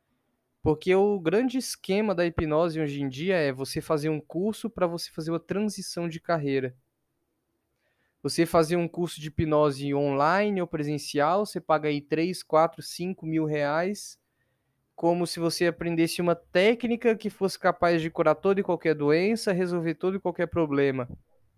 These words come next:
Inclusive problemas estritamente médicos, estritamente biológicos.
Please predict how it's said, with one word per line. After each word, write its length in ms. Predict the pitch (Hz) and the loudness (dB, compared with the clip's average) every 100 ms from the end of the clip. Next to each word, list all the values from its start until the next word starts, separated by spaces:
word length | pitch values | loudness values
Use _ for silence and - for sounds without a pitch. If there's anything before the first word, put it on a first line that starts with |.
| _ _ _ _ _ _ _ _ _ _ _ | _ _ _ _ _ _ _ _ _ _ _
Inclusive 520 | 170 170 190 170 202 | -4 2 4 4 0
problemas 760 | 202 202 185 185 196 202 190 - _ _ _ | 0 0 2 2 4 2 0 -4 _ _ _
estritamente 800 | 190 - 214 214 220 202 208 - | -10 -6 -6 0 2 2 -2 -6
médicos, 920 | 190 165 160 180 156 131 _ - - | -2 0 2 2 2 -6 _ -20 -18
estritamente 580 | 151 - 196 185 185 - | -16 -12 -8 -4 -4 -6
biológicos. 960 | 151 147 226 175 139 131 - - - | -10 2 4 6 4 2 -4 -20 -20